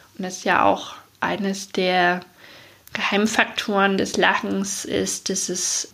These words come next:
einfach eine soziale Interaktion ist. Das heißt, das ist der Erfolgsfaktor. Wenn, wenn einer lacht, ähm, und es sehr ansteckend ist,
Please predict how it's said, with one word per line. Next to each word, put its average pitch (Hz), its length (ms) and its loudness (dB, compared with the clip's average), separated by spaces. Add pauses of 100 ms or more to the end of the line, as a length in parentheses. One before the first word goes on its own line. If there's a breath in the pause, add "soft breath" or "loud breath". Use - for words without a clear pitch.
(120)
einfach 196 320 2
eine 190 100 0
soziale 185 580 4
Interaktion - 720 0
ist. - 300 -6 (440 loud breath)
Das - 260 0
heißt, - 600 2 (260)
das - 220 -6
ist - 300 -4 (260)
der 202 100 2
Erfolgsfaktor. 185 880 2
Wenn, 185 340 -4
wenn 190 140 -2
einer 208 340 4
lacht, - 500 2 (640 loud breath)
ähm, 185 320 -6
und 196 180 -4
es - 300 -4
sehr 190 160 4
ansteckend 196 680 4
ist, - 560 -2